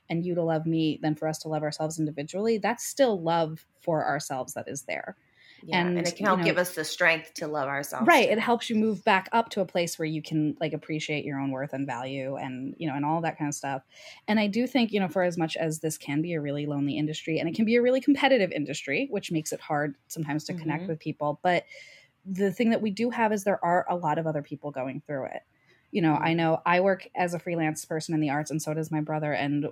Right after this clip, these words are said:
Speaker 1: we are incredibly lucky in that our parents worked in theater when they were in their twenties. And so they have also worked freelance. And, like,
Speaker 2: Yeah.
Speaker 1: they didn't work freelance at a time where the gig economy existed, 'cause it was the seventies and the eighties. And so they were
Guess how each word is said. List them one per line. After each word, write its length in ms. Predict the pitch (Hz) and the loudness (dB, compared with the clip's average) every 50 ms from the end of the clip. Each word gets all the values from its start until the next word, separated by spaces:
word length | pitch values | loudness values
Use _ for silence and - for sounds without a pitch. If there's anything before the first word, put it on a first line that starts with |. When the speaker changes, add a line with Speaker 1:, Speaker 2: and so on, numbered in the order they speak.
| - - - - _ - 170 - | -8 -14 -20 -20 _ -16 -10 -6
Speaker 1:
we 160 | 185 196 196 190 | -2 2 4 4
are 100 | 190 175 | 4 4
incredibly 720 | 170 175 165 - - - - 208 208 202 185 160 170 151 | 2 0 -4 -6 -10 -2 2 2 2 2 2 0 -2 -4
lucky 380 | - - - - - 139 156 170 - - | -4 -4 -8 -8 -6 -6 -6 -6 -4 -4
in 160 | 170 165 160 | -2 0 0
that 180 | 151 147 - - | 0 0 0 -2
our 120 | 160 151 - | -2 -4 -4
parents 420 | - - - 196 190 170 - - | -6 -6 -4 -4 -4 -4 -4 -6
worked 200 | 156 143 - - | -6 -6 -4 -4
in 100 | 143 143 | -6 -6
theater 280 | - 147 147 151 160 170 | -4 -6 -4 -4 -4 -2
when 160 | 170 151 143 | -2 -2 -2
they 140 | 139 170 170 | -2 -2 -2
were 120 | 170 165 | -2 -2
in 100 | 170 175 | -2 -2
their 120 | 175 170 175 | -2 -2 -4
twenties. 500 | - - 127 131 135 156 202 226 - - _ _ _ _ _ - | -4 -6 -6 -4 -4 -4 -4 -4 -8 -10 _ _ _ _ _ -4
And 160 | 190 185 165 | -2 -2 -2
so 220 | - - 190 175 170 | 0 0 0 0 2
they 200 | 165 180 175 185 | 2 2 2 2
have 180 | 180 214 185 170 | 2 0 0 2
also 320 | 180 196 196 - - 190 | 2 0 0 0 -2 -2
worked 320 | 175 170 180 175 175 - - | 0 0 0 -2 -2 -6 -16
freelance. 720 | - - - 185 180 147 131 120 - - - - - - _ _ _ _ _ _ _ - | -14 -8 -6 -4 -4 -4 -4 -6 -8 -10 -16 -20 -20 -20 _ _ _ _ _ _ _ -2
And, 160 | - 208 208 214 | 0 2 4 4
like, 160 | 196 190 156 | 4 2 2
Speaker 2:
Yeah. 100 | 131 143 139 | 0 -2 0
Speaker 1:
they 120 | 190 190 175 | 0 2 2
didn't 200 | 208 226 233 - | 2 2 2 4
work 180 | 226 220 214 | 2 2 0
freelance 400 | - - 208 202 196 190 180 - 175 | 0 0 0 2 2 2 0 0 0
at 80 | 165 165 | 0 0
a 60 | 160 | 0
time 340 | - - 175 170 170 170 170 | -2 0 0 2 2 2 2
where 120 | 165 160 | 0 0
the 120 | 160 170 165 | 0 -2 -4
gig 300 | 156 - 175 180 170 180 | -2 0 0 2 2 0
economy 480 | 160 - - 151 143 147 143 143 135 | -2 -2 -2 -2 0 0 0 0 -2
existed, 500 | 131 - - - 90 - - 139 160 180 | -4 -6 -8 -10 -10 -6 -4 -4 -4 -4
'cause 140 | - - 160 | -6 -6 -4
it 40 | 143 | -4
was 100 | 151 151 | -4 -4
the 80 | 160 160 | -4 -6
seventies 420 | - 165 160 156 156 147 147 147 151 | -4 -4 -2 -2 -2 -2 -2 -2 -4
and 60 | 139 | -4
the 100 | 131 - | -2 -2
eighties. 420 | 156 165 160 143 143 143 147 151 - | -2 -2 -2 -2 -2 -4 -4 -6 -4
And 160 | 151 160 156 | -4 -4 -4
so 180 | - - 151 151 | -2 -2 -4 -2
they 160 | 156 156 160 | 0 0 0
were 280 | 160 165 156 156 156 | 0 2 0 0 -2